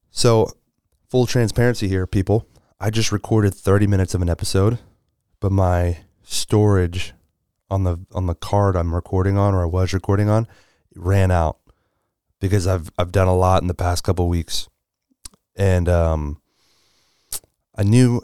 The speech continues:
I knew something might happen. And about thirty minutes into the recording, I was like, "Oh, I better check to see if everything's good." And, uh, it wasn't. It stopped. I don't know when it stopped. I don't know, um,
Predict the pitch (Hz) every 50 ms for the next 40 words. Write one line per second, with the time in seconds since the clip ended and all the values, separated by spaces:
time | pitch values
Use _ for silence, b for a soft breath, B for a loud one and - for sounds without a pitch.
0 | - - 98 98 101 113 113 101 - - 104 98 92 90 87 90 87 82 80 -
1 | - _ 85 85 82 82 85 87 - - 90 90 92 95 - 113 110 117 120 117
2 | - _ _ _ _ _ - 98 95 92 92 90 87 85 85 - _ - 95 87
3 | - - - 95 101 104 92 95 95 92 90 - - 95 92 92 85 87 85 85
4 | - 98 92 92 92 92 92 90 80 92 92 - 113 123 123 117 110 98 95 90
5 | 90 _ _ - 90 90 87 82 - - - - 80 78 - - - - - -
6 | 80 78 78 78 78 _ - - - 76 78 - 80 78 - - 80 76 76 -
7 | b b b b b b b b b b 98 104 104 101 98 95 98 95 98 -
8 | 98 98 95 107 123 139 147 - - _ _ - 92 - - - - 92 104 117
9 | 113 - - 85 98 98 98 92 87 92 101 120 127 - - 92 90 98 98 92
10 | 87 85 87 85 85 85 87 87 87 85 82 80 80 80 78 82 87 85